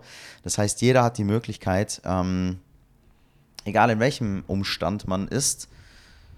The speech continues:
sich den Tag so zu gestalten und das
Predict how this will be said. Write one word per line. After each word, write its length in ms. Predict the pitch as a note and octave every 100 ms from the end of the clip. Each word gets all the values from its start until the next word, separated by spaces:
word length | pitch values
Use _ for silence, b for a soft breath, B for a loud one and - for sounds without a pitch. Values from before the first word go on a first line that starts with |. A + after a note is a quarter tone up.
| b - -
sich 640 | E2+ F2 G2+ A2 - - - - - _ _ -
den 140 | G2
Tag 260 | - G#2+ -
so 100 | G2+
zu 160 | -
gestalten 460 | G2 - G2+ G#2+ E2+
und 120 | F#2 -
das 500 | C3+ F3+ - -